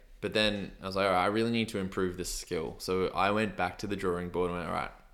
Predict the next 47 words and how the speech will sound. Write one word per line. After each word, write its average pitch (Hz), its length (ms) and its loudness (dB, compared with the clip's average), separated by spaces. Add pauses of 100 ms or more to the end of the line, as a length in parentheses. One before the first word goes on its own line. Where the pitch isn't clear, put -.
if 95 160 -10
I 101 140 4
can't 123 280 0
run 98 140 0
in 95 60 -2
that - 160 0
shoe, 90 220 -2
what 90 160 0
is 87 140 -2
it?" 78 180 -6
And 90 80 -6
a 90 40 -2
lot 98 140 0
of 98 80 2
that 92 140 2
was 90 200 -2 (300)
foot - 280 -2
wasn't 110 280 0
quite 107 220 4 (180)
functioning 92 480 -4
the 92 60 -4
way 92 140 2
I 90 220 0 (280)
thought 101 420 0
it 95 120 -8
needed 92 420 -2
to, 90 340 -4 (460)
and 98 120 2
I 98 60 4
didn't 110 200 2
have 101 220 0
the 98 80 0
ability 92 460 2
to 92 140 -8
load 90 260 2
into 92 280 -2
that - 360 -6
sort 90 140 -10
of 87 60 -6
running 90 260 0
position 90 360 -6
barefoot. 87 500 -2
So 92 120 0
I, 87 260 0
I 90 80 -2
went 95 260 0
back, 87 360 -2